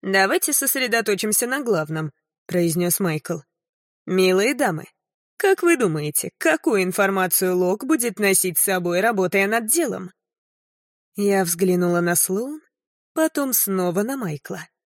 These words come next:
«Думаешь, это имеет какое-то отношение к её текущему расследованию?» Мне не удалось скрыть всплеск интереса в моём голосе.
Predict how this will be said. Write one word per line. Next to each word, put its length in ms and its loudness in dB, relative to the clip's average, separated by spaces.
«Думаешь, 560 2
это 260 2
имеет 320 0
какое-то 480 2
отношение 640 0
к 60 -12
её 280 0
текущему 680 -2
расследованию?» 840 0
Мне 320 2
не 120 4
удалось 460 2
скрыть 400 -2
всплеск 540 0
интереса 520 0
в 40 -2
моём 360 0
голосе. 520 0